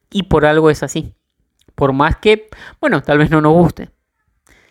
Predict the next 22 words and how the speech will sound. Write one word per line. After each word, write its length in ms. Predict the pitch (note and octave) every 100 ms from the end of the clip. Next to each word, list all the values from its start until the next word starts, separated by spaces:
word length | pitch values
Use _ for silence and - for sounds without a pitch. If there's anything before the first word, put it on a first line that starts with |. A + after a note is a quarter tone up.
| _ _ _ _ _ _ _
porque 280 | C#3 C3+ C3+
tal 140 | C3+
vez 140 | C#3+
quisiéramos 500 | - - - D3 C#3+
ser 120 | C#3+ C#3
eternos. 680 | C3+ E3+ B2+ A#2 - - - _ _ _ _
No 180 | D3+ D#3
sé 160 | -
para 180 | F3+ E3
qué, 140 | E3 G3
porque 320 | F3+ D3+ C3+
si 160 | -
fuésemos 360 | B2+ D3+ D3+ C#3+
eternos, 340 | C#3+ D#3+ D#3+ -
como 420 | C#3+ C3+ A#2 - _ _
en 80 | -
el 100 | C3+
punto 200 | C3 D3
anterior, 420 | D3+ D#3 D3+ D3+ - - -
seríamos 420 | - - C3+ C#3 -
holgazanes. 800 | C3 C3+ - C3 B2 - - _ _ _ _ _ _ _ _
¿Sí? 360 | - E3+ A3+